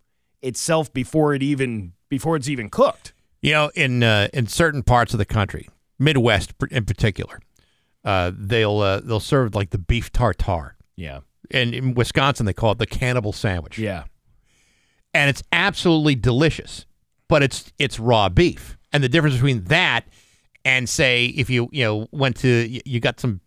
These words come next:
Speaker 2: piece of, you know, very ch-, let's say you got a piece of very cheap beef, uh, in a parking lot on the back of somebody's truck.
Speaker 1: I don't know what you're
Speaker 2: You
Speaker 1: talking
Speaker 2: can't
Speaker 1: about.
Speaker 2: guarantee the
Speaker 1: Yeah.
Speaker 2: quality of the beef if you're only spending four bucks per pound.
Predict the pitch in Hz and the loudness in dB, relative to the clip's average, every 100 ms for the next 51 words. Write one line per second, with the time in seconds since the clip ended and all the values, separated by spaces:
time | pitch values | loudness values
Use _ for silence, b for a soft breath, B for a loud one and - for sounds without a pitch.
0 | _ - 123 127 110 - - _ _ _ | _ -4 -2 0 -4 -6 -20 _ _ _
1 | _ _ _ 131 104 98 - 117 160 143 | _ _ _ -2 -2 -4 -8 0 2 2
2 | 120 - _ b b b - 220 - 214 | -2 -10 _ b b b 0 0 2 2
3 | 175 165 - 175 - 123 135 160 151 120 | 4 2 2 0 0 2 4 6 4 0
4 | - - 185 165 127 104 139 135 104 - | -8 -4 -2 -2 -2 0 2 2 0 -6
5 | - _ _ _ _ _ 151 127 117 110 | -14 _ _ _ _ _ -2 2 2 2
6 | 107 110 - _ 151 120 - - 170 170 | 0 -2 -8 _ -4 -4 -4 -2 2 2
7 | - 123 107 98 95 107 113 - 131 131 | 2 0 2 2 0 -2 -2 0 0 0
8 | 127 - 123 117 - - - 143 - - | 0 2 2 2 0 -8 0 0 0 -8
9 | 92 110 123 139 156 151 202 214 165 196 | -4 -2 2 2 2 2 4 6 4 4
10 | - 160 147 185 175 160 - - 165 143 | 4 2 2 4 4 2 -2 2 2 2
11 | 143 131 180 170 156 135 127 110 104 151 | 0 2 4 6 4 2 2 0 2 2
12 | 131 - 143 - 139 139 123 - 127 117 | 2 0 -2 -2 -2 0 0 0 0 0
13 | - 170 151 120 - 139 - - - 120 | 0 4 6 4 2 0 0 -8 -8 -6
14 | - 127 113 82 | -4 -2 -2 -2